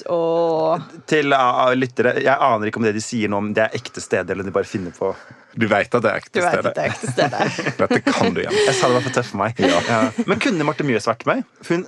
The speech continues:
Speaker 2: har jo etter hvert begynt å få såpass mye ordføreraura.
Speaker 3: Ja, ja,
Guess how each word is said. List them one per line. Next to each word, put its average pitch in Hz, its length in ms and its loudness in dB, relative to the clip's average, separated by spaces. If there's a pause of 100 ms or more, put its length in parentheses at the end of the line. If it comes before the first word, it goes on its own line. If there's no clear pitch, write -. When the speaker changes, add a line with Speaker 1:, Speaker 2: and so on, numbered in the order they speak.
(140)
Speaker 2:
har 123 300 0
jo 240 80 2
etter 131 100 -4
hvert - 140 -8
begynt 147 160 -8
å - 20 -18
få 139 160 -2
såpass 147 320 -2
mye 147 160 -6
ordføreraura. 104 1400 -2 (400)
Speaker 3:
Ja, 80 80 0 (140)
ja, - 20 -2